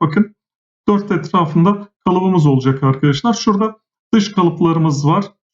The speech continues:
Şurada da iç kalıplarımız var. Tabii bazı kolonlarda ne olacak arkadaşlar? Bazı kolonlarda ortada sizin kolonlarınızda tamamen iç kalıplar olacak.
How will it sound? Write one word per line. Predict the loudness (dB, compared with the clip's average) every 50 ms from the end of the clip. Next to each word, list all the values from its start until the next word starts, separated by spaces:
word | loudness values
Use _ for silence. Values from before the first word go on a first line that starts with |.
| _ -2
Şurada | 0 0 0 0
da | 0 -2
iç | -2 -4 -6 -8 -12 _ _ _ _ -2
kalıplarımız | 0 0 0 0 0 0 0 2 4 2 2 2 0 -2
var. | -6 -6 -8 -12 _ _ _ -4
Tabii | -2 -2 0
bazı | 2 0 0 0 -2 -4
kolonlarda | -2 -2 0 0 2 2 2 2 2 0 -2 -2 -4 _ _ _ 0
ne | 2
olacak | 2 2 2 2 2 0 0
arkadaşlar? | 0 0 0 2 0 0 0 0 -2 0 0
Bazı | 0 0 -2 -4 -6
kolonlarda | -2 -2 0 0 2 2 2 2 0 0 0 -2 0
ortada | 0 0 0 0 -2 -2 0 0
sizin | -2 0 0 0 2
kolonlarınızda | 2 4 4 4 4 4 4 2 -2 -2 -2 -2 -4 -2
tamamen | 0 0 0 2 2 2 0 0 -2
iç | -4 -4 -6 -2
kalıplar | 0 0 0 2 0 0 0
olacak. | 0 -2 -2 -2 -2 -2 -4